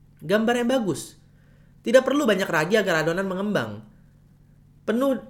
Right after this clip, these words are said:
menjadi mengembang, penuh dengan udara panas. Sedikit ragi sudah cukup. Jadi apa jawabannya? Buang seluruh adonan dan mulai lagi dengan adonan baru.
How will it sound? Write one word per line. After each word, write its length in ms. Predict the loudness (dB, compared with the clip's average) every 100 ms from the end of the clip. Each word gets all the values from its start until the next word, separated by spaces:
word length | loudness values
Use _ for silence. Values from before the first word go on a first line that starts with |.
| -20 -12 -4
menjadi 240 | -2 0
mengembang, 480 | 0 0 0 0 0
penuh 240 | -2 0
dengan 240 | 0 2 2
udara 160 | 2
panas. 640 | 0 -4 -4 -8 -14 -16 -20 -20
Sedikit 320 | -10 -6 -6 -4
ragi 240 | -4 -2 -2
sudah 160 | 0
cukup. 480 | -2 -2 -2 -4 -12 -20 -10
Jadi 160 | 2 4
apa 160 | 4 6
jawabannya? 640 | 6 6 4 0 -6 -16 -20 -20 -12
Buang 340 | 0 6 6
seluruh 320 | 6 4 6 6
adonan 400 | 4 2 2 0
dan 140 | -2
mulai 180 | -2 -2
lagi 220 | 0 0
dengan 180 | 0 -2
adonan 320 | -2 -2 0
baru. 400 | 2 2 0 -4